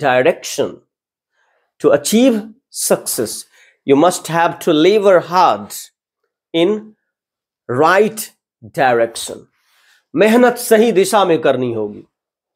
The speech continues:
और है सही मात्रा में। सही मात्रा में जिसकी हम चर्चा कर रहे थे कि पानी को उबलना है तो हंड्रेड डिग्री सेल्सियस टेम्परेचर चाहिए ही चाहिए।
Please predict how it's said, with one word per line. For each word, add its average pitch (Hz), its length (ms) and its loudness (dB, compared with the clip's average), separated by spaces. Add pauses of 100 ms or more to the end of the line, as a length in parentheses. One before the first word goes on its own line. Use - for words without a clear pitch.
(560)
और 139 160 2
है 143 120 4
सही 165 480 -2
मात्रा 143 680 2
में। 98 260 -8 (960)
सही 190 260 0
मात्रा 185 400 2
में 175 160 4
जिसकी 147 320 -6
हम 170 200 -2
चर्चा 156 420 -2 (560)
कर 220 140 4
रहे 156 280 2
थे 98 240 -18 (1300)
कि 135 100 0
पानी 202 420 2
को 208 160 2
उबलना 185 300 2
है 180 100 -2
तो 165 120 -2
हंड्रेड 165 460 0
डिग्री 160 280 -2
सेल्सियस 151 580 0
टेम्परेचर 127 540 0
चाहिए 165 380 2
ही 160 120 0
चाहिए। 135 440 -4